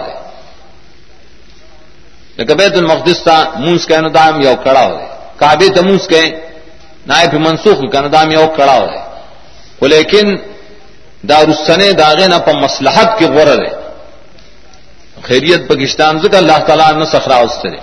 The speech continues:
نو رد دی دا په یهودیانو باندې، یهودیانو یې نه نسخ نشته. او دا یې ملګري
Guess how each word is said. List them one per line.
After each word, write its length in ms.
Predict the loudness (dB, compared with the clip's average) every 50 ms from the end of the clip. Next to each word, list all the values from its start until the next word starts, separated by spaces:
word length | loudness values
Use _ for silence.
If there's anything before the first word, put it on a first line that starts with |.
| -20 -20 -20 -20 -20 -20 -20 -20 -20 -20 -20 -20 -20 -20 -20 -20 -20 -20 -20 -20 -20 -20 -20 -20 -20 -20 -20 -20 -20 -20 -20 -20 -20 -14 -6
نو 120 | -2 2
رد 200 | 2 2 2 2
دی 120 | 2 2 2
دا 140 | 4 2
په 160 | 2 2 2 2
یهودیانو 520 | 2 2 2 2 2 0 0 2 2 2
باندې، 200 | 2 2 2 2
یهودیانو 540 | 0 0 0 0 0 0 0 0 0 0 0
یې 80 | -2
نه 120 | -2 -2 -2
نسخ 320 | -2 -2 -2 -2 -2 -2
نشته. 400 | -2 -2 -4 -4 -2 -4 -4 -4 -6 -12 -18 -20 -20 -20 -20 -20 -20 -20 -20 -20 -20 -20 -20 -20 -20 -20 -20 -20 -20 -20 -20 -20 -20 -20 -20 -20 -20 -20 -20 -20 -20 -20 -20 -20 -20 -20 -20 -20 -20 -20 -20 -20 -20 -20 -20 -20 -20 -20 -20 -20 -20 -20 -20 -20 -20 -20 -20 -20 -20 -20 -10 -6
او 60 | -2
دا 120 | 0 2 2
یې 100 | 2 2
ملګري 400 | 2 2 2 2 2 2 2